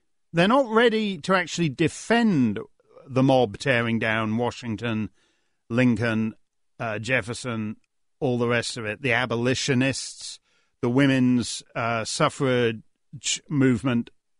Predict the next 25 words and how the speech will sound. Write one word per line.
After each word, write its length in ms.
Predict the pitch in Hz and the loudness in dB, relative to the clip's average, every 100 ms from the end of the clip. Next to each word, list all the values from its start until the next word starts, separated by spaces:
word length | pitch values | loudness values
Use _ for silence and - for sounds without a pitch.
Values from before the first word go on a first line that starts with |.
| _ | _
gals, 680 | 123 131 120 123 135 135 - - | -2 0 2 0 -2 -4 -8 -8
as 280 | 135 117 120 | -6 -6 -4
in, 300 | 120 113 110 _ _ _ _ _ | -4 -4 -6 _ _ _ _ _
uh, 160 | 101 107 | -6 -4
Madison, 520 | 120 127 120 - 120 | 0 0 -2 -4 -2
Wisconsin. 760 | 113 - - 120 110 131 117 113 _ _ _ _ | -2 -4 -2 -2 -2 -4 -6 -8 _ _ _ _
Uh, 120 | - 117 | -4 0
so 200 | 175 165 | 2 2
they 100 | 165 | 2
took 240 | 254 226 | 0 0
down 380 | 226 240 233 180 | 0 2 2 2
this, 400 | 135 - - - _ | 0 -2 -10 -14 _
t-, 80 | - | -10
they 200 | 160 151 | -2 -2
took 280 | 139 202 160 | 0 -2 0
down 260 | 160 139 123 | 0 0 0
this 180 | 110 | -4
tweet, 280 | - 127 127 | -4 -6 -4
but 100 | 143 | 0
that's 220 | 208 277 | 2 2
basically 560 | - 277 262 226 185 196 | 2 0 0 -2 0 0
where 180 | 175 170 | 2 2
the 120 | 156 | 0
Democrats' 640 | 139 170 160 - 151 - | 0 -2 -2 -2 -2 -4
heart 380 | 151 135 123 - | -2 0 0 -4